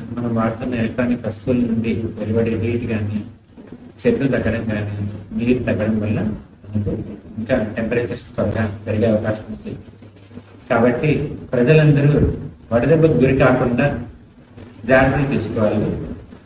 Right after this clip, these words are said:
బయటకు వెళ్ళేటప్పుడు వాటర్ బాటిల్, గొడుగు తప్పనిసరిగా తీసుకుపోవాలి. వాటర్ తరచుగా తాగుతూ ఉండాలి. కొంచెం కూల్ వాటర్ అయితే ఇంకా మంచిది. తర్వాత పళ్ళ రసాలు ఎక్కువ తీసుకోవాలి. కూల్ డ్రింక్స్ కంటే కూడా పళ్ళ రసాలు చాలా మంచిది ఆరోగ్యానికి.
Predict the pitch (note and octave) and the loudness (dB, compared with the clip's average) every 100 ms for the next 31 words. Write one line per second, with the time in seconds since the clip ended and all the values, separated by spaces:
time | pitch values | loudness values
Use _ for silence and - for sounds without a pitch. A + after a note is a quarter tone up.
0 | - A2+ C3+ D#3+ C#3 B2+ B2 A#2+ B2 B2 | -2 4 6 6 4 4 2 0 2 0
1 | - - A2 A#2+ C3 B2 A#2+ A#2+ A#2+ B2+ | 0 -4 0 0 0 0 0 0 -4 -4
2 | - - - A#2+ B2 B2 B2+ - - - | -6 -12 -4 0 2 2 0 -2 -8 -10
3 | - C3 C3+ C#3+ C#3 A#2+ - G#2+ G#2 G#2 | -8 -4 -4 0 0 0 -2 -6 -2 -2
4 | G2 G#2 G2+ - - - - - - - | 0 -2 -6 -10 -18 -20 -20 -20 -20 -20
5 | - - A2+ B2 C#3+ - A#2 - B2+ B2+ | -20 -2 2 2 2 0 0 0 0 0
6 | A2+ A#2 A#2 A#2+ B2+ A2+ G#2+ G2+ G#2+ - | 0 0 0 0 2 4 4 2 0 -2
7 | - - - - A#2+ C3 A2 C#3+ C#3+ C#3+ | -6 -14 -18 -10 -6 -4 0 6 6 6
8 | B2+ A2+ A#2 A2 B2+ A#2 G2+ - G2+ B2 | 4 2 2 2 2 2 0 -2 -2 -2
9 | - - - - - - - - B2+ B2+ | -2 -6 -12 -20 -20 -20 -18 -2 2 4
10 | B2+ F3+ - - - - C3 C#3+ D#3 D3+ | 4 0 0 -4 -6 0 4 8 8 8
11 | D3+ C#3 A2+ A#2+ A#2+ C3 B2 - B2 A2 | 6 6 4 2 2 4 4 2 2 2
12 | A2 D3+ - - - - - - - D#3 | 4 2 -2 -8 -16 -20 -20 -20 0 6
13 | D#3 D#3+ D#3 - - B2+ C#3 C3 C#3 G#3+ | 6 8 6 4 4 4 4 4 4 4
14 | - B2 C3 C#3 C3 C3+ A#2 - A#2 A#2+ | 4 4 6 4 4 2 0 0 0 2
15 | A#2 A2+ B2+ A2 G#2+ A2+ A2 G#2+ G#2 B2+ | 2 2 2 2 2 2 2 2 2 -2